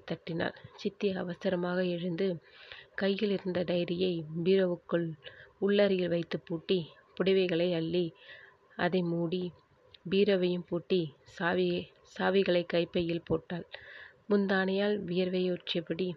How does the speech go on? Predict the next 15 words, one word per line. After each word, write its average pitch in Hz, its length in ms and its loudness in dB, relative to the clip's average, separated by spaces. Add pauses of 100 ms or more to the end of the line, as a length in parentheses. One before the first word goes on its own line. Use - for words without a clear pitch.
(320)
கதவை 175 460 -2
திறந்தாள். 160 480 -6 (1500)
அம்மாவின் 208 560 2 (180)
கையில் 180 480 -2
வினியின் 185 420 0
சட்டி 175 360 -4
இருந்தது. 165 420 -6 (460)
புருவத்தை 208 520 2
சுருக்கியபடி, 180 640 -4 (260)
"என்ன 185 240 -2
பண்ணி 202 300 0
கொண்டிருந்தாய்?" 180 720 -2 (260)
என்றாள். 160 360 -6 (540)
"புடவை 214 440 2
மாற்றினேன்." 175 560 -6